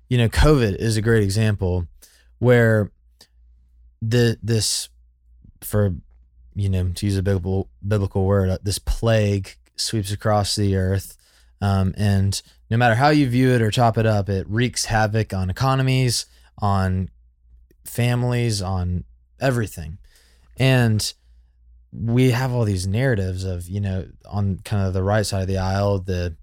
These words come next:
whole, all the havoc that was wreaked was, it's the left that's responsible for it. You know, on the left side of the aisle, all the havoc that was wreaked, it, it was because Trump didn't handle it well. Like, it, it,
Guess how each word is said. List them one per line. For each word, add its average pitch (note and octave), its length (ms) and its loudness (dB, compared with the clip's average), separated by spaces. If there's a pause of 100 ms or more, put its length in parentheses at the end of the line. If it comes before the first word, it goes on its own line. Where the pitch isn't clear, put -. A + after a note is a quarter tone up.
(320)
whole, G#2 500 0 (420)
all A2 140 0
the G2+ 100 0
havoc G2+ 380 -2
that G#2 80 -2
was G2+ 220 -2
wreaked G2+ 440 -4 (360)
was, G2 520 0 (440)
it's - 180 -4
the F#2 280 -6 (360)
left G#2+ 460 -2
that's G2+ 200 -4
responsible G2 540 -2
for G#2 320 0
it. G#2+ 160 0 (420)
You G2+ 100 0
know, F#2+ 120 2
on G2 180 2
the F#2 120 0
left A2+ 180 0
side F#2+ 160 -2
of F2 60 0
the F2+ 100 0
aisle, F#2+ 340 -4 (320)
all G2 100 -2
the F#2 60 -2
havoc F#2 320 -6
that F#2+ 80 -6
was F2+ 160 -6
wreaked, F#2+ 260 -4
it, F#2 240 -2
it G2+ 60 -4
was F#2 280 -4 (220)
because G2 360 -6 (400)
Trump G#2+ 300 -4
didn't G#2 180 -2
handle G2+ 400 -2
it F2 80 -2
well. G2 320 0
Like, G#2 200 -2
it, A2 160 -4
it, A2 160 -4